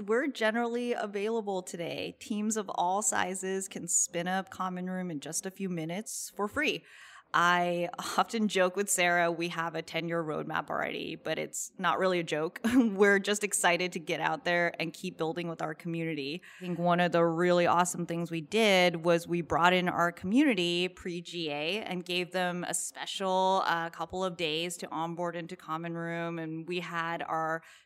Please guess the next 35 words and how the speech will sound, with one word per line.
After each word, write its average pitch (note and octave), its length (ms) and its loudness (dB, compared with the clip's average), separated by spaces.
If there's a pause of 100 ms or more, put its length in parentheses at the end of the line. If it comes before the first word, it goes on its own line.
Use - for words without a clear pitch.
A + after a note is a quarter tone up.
(120)
community F#3 500 0
war F3 380 4
room F3+ 300 0
going F3 520 0
where E3+ 200 0
all F3 240 0
of F3 80 -10
our F3+ 120 -2
product F3 640 -4 (220)
folks F3 300 -4
and F3 100 -6
engineers F3 920 -2
were F3 180 -2
there, E3+ 580 0 (160)
you F#3+ 100 -4
know, D#3+ 100 -2
helping F3+ 420 0
everybody F3+ 400 -2
on F3 240 0
board E3+ 260 -2
and E3 140 -4
test F3+ 260 -4
out F3 140 0
our E3 120 -2
self-serve E3+ 720 -2 (320)
motion. F#3 640 2
And E3+ 140 -2
so E3+ 340 2 (380)
that G#3 140 12
was G3+ 160 8
a G3+ 60 4
great F3+ 380 0
example E3+ 580 -2
of D#3+ 180 -4
just D3+ 280 0